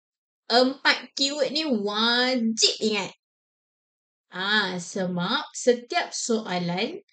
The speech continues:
yang melibatkan masa, dunia, zon masa dunia ni, waktu darjah enam ni, mesti akan ada beberapa perkataan. Okey, tu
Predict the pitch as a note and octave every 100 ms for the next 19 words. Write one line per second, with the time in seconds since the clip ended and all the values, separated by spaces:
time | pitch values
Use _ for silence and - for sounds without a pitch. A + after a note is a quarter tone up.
0 | _ _ - G3+ G#3 F#3+ G3 G3+ F#3+ -
1 | A#3+ B3 B3+ F3+ F3 G3+ A3 A3+ E3+ F#3
2 | E4+ A4 F#4+ B3 F3+ E3 G3 G3+ G3 F3+
3 | B3 B3 G3 G3 G3+ F#3 F#3 F#3 G#3+ C#4+
4 | G#3+ F#3 F3+ F3+ F3+ F3+ F#3 F3+ A#3 D4
5 | C#4 F4 - - C5+ C#4 F#3 - _ _
6 | _ - G#3 B3 B3 A#3+ C4 C4+ D#4 F#3+
7 | F#3 G3 G3 G#3 - F#3 F3+ F3+ A3+ -
8 | _ _ _ _ _ _ _ _ _ _
9 | - A3 C#4+ D4